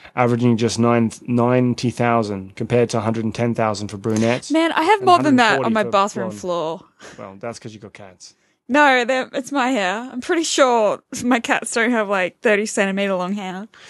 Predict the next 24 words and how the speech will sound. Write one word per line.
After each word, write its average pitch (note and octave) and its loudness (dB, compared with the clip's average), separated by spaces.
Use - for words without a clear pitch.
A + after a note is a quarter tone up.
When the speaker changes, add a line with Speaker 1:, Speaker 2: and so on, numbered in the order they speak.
Speaker 1:
So C#3+ 0
they C#3 4
say D3 4
here, A#2+ 0
a - -6
hundred C#3+ 2
and C3 0
forty C3+ 4
thousand A2+ 0
hairs A2+ -2
for A#2 -6
blondes. G#2+ -6
So - 2
it's A#2 2
official. A#2 -2
Blondes B2 4
really A2+ 2
are A2 0
thicker. G#2 -8
Speaker 2:
No. B3 4
Speaker 1:
Ba-dum, - 6
Speaker 2:
Ooh. D#4 6
Speaker 1:
ching. A3 4
Speaker 2:
So G#4+ 2